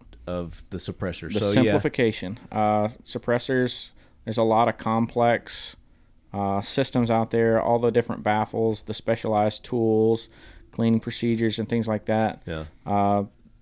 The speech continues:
Speaker 2: simple, robust suppressors using good
Speaker 1: Why wouldn't
Speaker 2: quality materials.
Speaker 1: So if H P A goes through, why wouldn't every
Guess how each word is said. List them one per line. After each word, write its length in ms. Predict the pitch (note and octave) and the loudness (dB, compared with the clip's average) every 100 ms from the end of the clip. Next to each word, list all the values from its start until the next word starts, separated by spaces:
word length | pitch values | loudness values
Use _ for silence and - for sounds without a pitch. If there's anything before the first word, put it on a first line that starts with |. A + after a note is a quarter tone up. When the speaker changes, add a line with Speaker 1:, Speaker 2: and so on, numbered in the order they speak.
| _ - | _ -12
Speaker 2:
simple, 500 | - C3 B2+ C3+ B2 | -2 0 2 2 2
robust 640 | A2 A#2 A#2 A2+ A2+ - | 4 4 6 4 4 0
suppressors 880 | A2+ - A2+ A2 A#2 A2+ A2 - - _ _ _ _ - - | -6 0 2 2 2 2 0 -4 -16 _ _ _ _ -18 -6
using 640 | A2 A2 A2+ A2 A2 G#2+ - - - _ | -2 0 2 4 2 0 -4 -20 -20 _
good 140 | - - | 0 2
Speaker 1:
Why 140 | F3 B3 | 4 4
wouldn't 180 | B3 | 6
Speaker 2:
quality 300 | B2 B2 B2+ | 8 8 8
materials. 580 | A#2+ A2+ - A2+ G2+ G2 | 4 2 2 2 2 0
Speaker 1:
So 120 | E3 | 2
if 100 | E3+ - | 2 2
H 280 | F#3+ - - | -2 -2 -4
P 160 | G3+ D#3+ | 2 4
A 160 | D3+ | 4
goes 240 | C3 A#2+ - | 4 0 -2
through, 160 | B2+ | -4
why 380 | G2+ G#2+ C3+ F3 | -2 0 2 2
wouldn't 680 | F#3+ D#3+ D3 C3+ C3 - - - - - - | 2 4 6 4 0 -6 -16 -18 -20 -18 0
every 680 | C3+ C#3 B2 C#3 C3+ C3 | 4 4 4 4 4 2